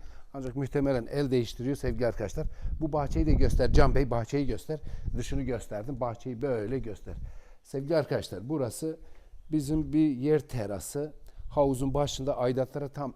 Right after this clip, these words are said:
emin değilim, özür dilerim. Aidatlar belli olmuştur ancak ben sormadım. Şimdi bugün pazar, telefona da ulaşamıyoruz teyit etmek için. Bura yer terası arkadaşlar,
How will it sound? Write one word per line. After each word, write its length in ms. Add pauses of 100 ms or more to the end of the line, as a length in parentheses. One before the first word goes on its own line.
emin 360
değilim, 420
özür 340
dilerim. 360 (400)
Aidatlar 460
belli 220
olmuştur 500 (100)
ancak 300 (180)
ben 140
sormadım. 560 (500)
Şimdi 420
bugün 180
pazar, 400
telefona 520
da 60
ulaşamıyoruz 760 (460)
teyit 260
etmek 340
için. 300 (500)
Bura 180
yer 240
terası 460
arkadaşlar, 560